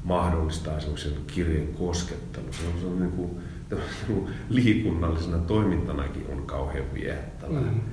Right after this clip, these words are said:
Speaker 2: mm.
Speaker 1: Se tapa, että siellä voidaan liikkua hyllyjen välissä ja nähdä ihmisiä tietyllä tavalla ja kokea, niin se on niin kuin, siinä on semmoista omanlaista viehätystä ja toivon, että, että me pidetään sellaisia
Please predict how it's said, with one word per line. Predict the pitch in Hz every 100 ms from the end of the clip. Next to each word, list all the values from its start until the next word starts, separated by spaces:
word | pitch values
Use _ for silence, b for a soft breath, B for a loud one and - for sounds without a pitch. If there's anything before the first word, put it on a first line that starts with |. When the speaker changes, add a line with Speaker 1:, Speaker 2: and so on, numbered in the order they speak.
| - 117
Speaker 2:
mm. | 104
Speaker 1:
Se | -
tapa, | 85 92 85 82 76
että | 76
siellä | - 76 76 76
voidaan | 82 80 78 78
liikkua | 85 80 - 82
hyllyjen | 78 80 76 76 73 73
välissä | 76 78 78 - 73
ja | 71
nähdä | 78 76 76
ihmisiä | 64 69 71 - -
tietyllä | 65 67 - - -
tavalla | - 71 64 58 57
ja |
kokea, | - - - 57
niin | - -
se | 85
on | 78
niin | 76
kuin, | - 78 B B B B
siinä | - 82
on | 80
semmoista | 82 80 80
omanlaista | 82 80 76 73 69 - 71 67 -
viehätystä | 82 78 73 78 - -
ja | 62 64 65
toivon, | 73 67 65
että, | 67 - - - B B B -
että | - 80
me |
pidetään | - 80 78 - -
sellaisia | 65 64 - 67